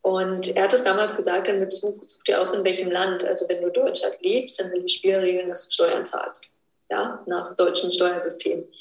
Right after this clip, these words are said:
Hast da keinen Bock drauf, dann du,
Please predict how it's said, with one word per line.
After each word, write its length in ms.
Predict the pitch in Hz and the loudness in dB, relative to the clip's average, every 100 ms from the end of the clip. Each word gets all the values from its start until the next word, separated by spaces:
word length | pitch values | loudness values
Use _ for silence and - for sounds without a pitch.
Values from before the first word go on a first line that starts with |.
| - - - | -20 -20 -6
Hast 140 | 170 185 | -2 0
da 80 | |
keinen 240 | 180 180 175 | 0 0 0
Bock 240 | 190 180 | 0 0
drauf, 360 | 220 240 254 247 | 0 0 0 -2
dann 520 | 226 190 185 185 185 _ _ _ _ _ | -4 -4 -4 -6 -10 _ _ _ _ _
du, 400 | 202 220 202 - | -6 -2 -2 -4